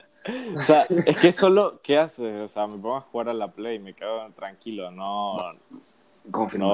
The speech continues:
Speaker 1: no, no hago nada.
Speaker 2: Kevin es
Speaker 1: Bueno.
Speaker 2: un niño disciplinado. Me cago. Bueno, siguiente pregunta.
Speaker 1: Este,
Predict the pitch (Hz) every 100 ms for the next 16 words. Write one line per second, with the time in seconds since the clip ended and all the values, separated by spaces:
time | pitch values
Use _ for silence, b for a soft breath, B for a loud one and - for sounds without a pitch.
0 | 104 101 98 98 98 98 95 160 185 196
1 | 175 156 131 98 135 131 151 165 156 147
2 | 135 110 131 127 165 151 156 156 175 180
3 | 170 170 165 - _ - _ _ _ _
4 | _ - - - 113 156 160 135 104 101
5 | 90 - _ _ _ _ _ _ _ -
6 | 110 147 127 101 - - 123 143 147 120
7 | 117 107 98 92 - _ _ _ _ _
8 | _ _ _ _ _ _ _ _ _ _
9 | B B B B _ _ _ _ _ _
10 | 113 104 - 110 107 107 107 104 104